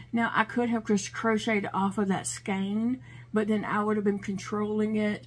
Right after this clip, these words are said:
and I probably would have tried to make it, you know, all the way around. And I didn't wanna do that because I knew I'd run out of yarn. Now, I never went back into my room and got any more colors. Like, what I brought out that first day, that is what's in this blanket.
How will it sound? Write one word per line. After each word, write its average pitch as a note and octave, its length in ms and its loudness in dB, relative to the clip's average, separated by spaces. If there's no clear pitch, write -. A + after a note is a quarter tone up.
and F#3 120 -2
I - 20 -2
probably G3+ 320 0
would G3 200 -2
have F#3+ 100 -2
tried G3 420 0
to F#3+ 100 -6
make F#3+ 320 0
it, F#3 280 -2
you G3 80 2
know, F3+ 160 0
all F#3 260 2
the F#3+ 80 -4
way F#3+ 80 0
around. A#3 680 0
And G#3 100 -2
I G3+ 60 0
didn't G#3 220 2
wanna G#3 120 2
do C#4+ 180 0
that G#3 200 4
because G3+ 240 -2
I G3+ 60 4
knew G3+ 200 4
I'd F#3 140 0
run F#3 180 0
out F3+ 140 0
of F3 80 -2
yarn. F3+ 420 0
Now, G3 200 4
I A3+ 120 4
never C4+ 320 4
went C4+ 220 0
back A3 240 4
into G#3+ 160 4
my F#3+ 120 4
room G3 440 2
and F#3 140 0
got F#3 200 2
any A3 220 6
more G#3+ 240 4
colors. F#3 840 -4
Like, F#3+ 260 -2
what F#3+ 260 2
I A3 100 4
brought A3 300 2
out A3 180 -2
that F3 220 -4
first G#3+ 360 -2
day, A#3 420 0
that G3 240 4
is G3 160 -2
what's G#3 260 -4
in F#3 120 2
this F3 160 -2
blanket. E3 500 -4